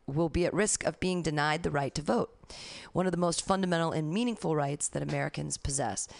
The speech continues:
This case, the League of Women Voters of New Mexico versus Advisory Committee to the New York, New Mexico Compilation Commission, presented the court with the issue that the advisory committee to the New Mexico Compilation Commission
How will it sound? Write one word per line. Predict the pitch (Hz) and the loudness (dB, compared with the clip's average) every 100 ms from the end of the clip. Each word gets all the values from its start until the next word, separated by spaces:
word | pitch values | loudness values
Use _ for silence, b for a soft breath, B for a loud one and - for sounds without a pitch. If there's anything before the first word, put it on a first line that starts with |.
| B B B | B B B
This | 202 214 | 0 0
case, | - 170 160 160 | 0 0 0 -2
the | - 143 | -4 -4
League | 156 165 | -2 0
of | 147 | 0
Women | 151 165 156 | 0 0 0
Voters | 147 165 156 151 | 2 2 2 2
of | 139 | 0
New | 147 147 | 0 0
Mexico | 160 - - 143 | 0 0 0 0
versus | 135 139 - 113 | -2 -2 -2 -4
Advisory | - 151 156 139 143 | 0 2 2 -2 -4
Committee | - 147 139 143 | -2 -4 -4 -4
to | 151 | -6
the | 143 | -4
New | 147 | -4
York, | 143 - _ | -4 -6 _
New | 156 160 | -4 -2
Mexico | 156 - - 165 | -2 -4 -8 -6
Compilation | - 151 - 156 254 180 | -4 -4 0 2 2 0
Commission, | 151 143 143 151 143 B B B B - | -2 -2 -2 -2 -6 B B B B -2
presented | 170 185 214 190 | 0 2 0 -2
the | |
court | 180 - 190 190 - | -4 -4 0 0 0
with | 170 | -4
the | - - | -4 -2
issue | 202 - 170 151 - B B B | -2 0 0 -2 -6 B B B
that | 214 | -4
the | 202 | 0
advisory | 170 156 190 220 208 226 | 0 2 2 2 0 -2
committee | - 170 147 147 - B B B B - | 0 -2 -2 -4 -8 B B B B -6
to | 156 | -2
the | 170 | 0
New | 196 | 2
Mexico | 208 - - 185 | 2 2 0 0
Compilation | 165 185 180 160 180 175 | 2 0 2 0 0 0
Commission | 156 147 143 139 160 | -2 -2 -2 -2 -6